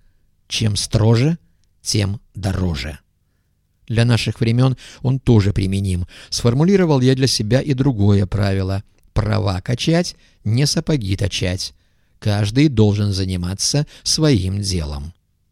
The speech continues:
Я уважаю Андрея Дмитриевича Сахарова,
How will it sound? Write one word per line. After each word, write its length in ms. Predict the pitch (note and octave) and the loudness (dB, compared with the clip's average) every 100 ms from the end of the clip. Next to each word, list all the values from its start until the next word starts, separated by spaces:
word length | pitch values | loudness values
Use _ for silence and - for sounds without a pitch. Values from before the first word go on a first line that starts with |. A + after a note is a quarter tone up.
| _ _ _ _ _ _ | _ _ _ _ _ _
Я 340 | A2+ B2 C#3 C3 - - | -2 2 2 0 -8 -2
уважаю 760 | B2 C3+ C#3+ B2 A#2 G2+ F2 G2 | 2 4 2 2 2 2 0 -2
Андрея 420 | F#2+ G2 G2+ F#2+ | -4 -2 0 -2
Дмитриевича 640 | G#2 G#2+ G2+ F2+ F2+ - | -2 -2 -2 -4 -4 -4
Сахарова, 640 | F2+ C#3 C#3+ A2+ E2 D#2+ | -2 0 0 -2 -4 -8